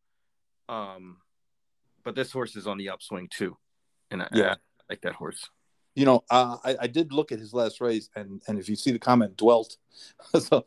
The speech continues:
Speaker 2: that's the one thing I worry about with these horses is that if he
Speaker 1: Right, doesn't
Speaker 2: if
Speaker 1: get
Speaker 2: he,
Speaker 1: out.
Speaker 2: if he doesn't, if he walks out of the gate here, he's not rushing to the lead at the half mile pole, you know, here. That, that doesn't, you know, th-, they'll be gone. So,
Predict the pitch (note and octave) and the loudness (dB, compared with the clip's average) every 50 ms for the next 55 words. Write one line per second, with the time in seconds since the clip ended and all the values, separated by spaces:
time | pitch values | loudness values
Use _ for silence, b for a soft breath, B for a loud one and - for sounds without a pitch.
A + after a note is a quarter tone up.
0 | b b b - D#3+ E3 - E3 C#3+ C3+ C#3 D#3 E3 F3+ F3+ - - F#3 F3 D#3+ | b b b 4 4 4 6 2 4 6 6 6 6 6 4 0 -4 -4 -2 0
1 | C#3+ C3+ C3 C#3 D3+ D#3 C#3+ A#2+ G#2 G2+ G2 G2+ G#2+ A2 A2+ G#2 - - C#3 C3 | 0 0 2 2 2 2 2 0 0 -2 -4 -4 -6 -6 -8 -10 -4 -2 -2 -2
2 | B2 - G#2 G2 - - - A2 G#2+ F#2+ G2+ A2 G#2 - G#2 G#2+ G2+ - - B2 | -2 -4 -10 -18 -14 -6 -6 -6 -4 -2 -2 -2 -2 -2 -4 -10 -10 -6 -6 -2
3 | A#2 A2+ B2 A#2+ - b b b - G#2+ G#2+ A2 F#2+ A2+ A2 - - - B2+ B2+ | 4 6 6 6 6 b b b -2 0 2 4 6 8 8 6 8 6 4 4
4 | - - - - E3 E3+ E3 C#3 B2 D#3 D#3 D#3 D#3 D3+ B2+ - A#2 A#2+ - - | 4 0 -2 0 0 0 0 6 6 8 8 8 4 -2 -2 -2 -8 -8 -4 0
5 | F3+ F#3+ G#3 G#3 F#3+ - G3 E3+ D#3+ D3 C#3 C#3+ C3+ B2 - - D#3+ C3+ A2 G#2 | 4 6 6 6 4 4 2 2 2 0 -4 -6 -6 -8 -6 -6 -4 -4 -4 -4
6 | - _ _ _ _ _ _ - G#3 G#3+ G#3+ A3 A3 A3 - - C3 E3 E3+ - | -6 _ _ _ _ _ _ -4 -4 -2 2 4 4 4 2 2 2 2 2 2
7 | - E3+ D3 - E3 D3 C3+ B2+ C3+ D3+ D3 B2+ A2+ A2 A2 A2+ - - A2+ C3 | 0 -8 -8 -6 -6 -6 -6 -6 -8 -8 -6 -6 -6 -4 -4 -4 -4 -4 -2 -2
8 | B2+ A#2+ - - B2+ A#2+ A#2 C3 - _ - B2+ A2+ G#2+ G2 G2+ - - - - | -2 -2 -4 -4 -4 -4 -4 -4 -8 _ -6 -4 -4 -4 -6 -8 -12 -14 -18 -14
9 | A2+ A#2 A2 F#2+ F#2 F#2+ G2+ G#2 G#2+ - - - C#3 A#2+ G2 E2 F2+ G2 F#2+ A2+ | -12 -12 -10 -10 -10 -10 -12 -12 -14 -14 -6 0 2 2 2 2 0 -2 2 2
10 | A2 G#2+ - B2+ B2+ C3 - C#3 B2+ A2+ A2+ G#2+ A2 - - A#2 G#2+ F#2+ F2+ F#2 | 2 2 4 4 2 4 6 4 4 4 2 -4 -4 -6 -8 -8 -8 -8 -6 0
11 | B2+ D#3+ B2+ B2 C#3+ D#3 D3 B2+ A2+ G#2+ A#2+ B2 B2+ A2+ F#2+ E2 - - _ b | 0 0 2 4 2 4 4 0 -2 0 2 4 4 4 2 0 -8 -20 _ b
12 | b b b b b b b - B2 A2 G#2+ G#2 G2 G2 G2+ | b b b b b b b -2 0 2 2 2 0 -2 -6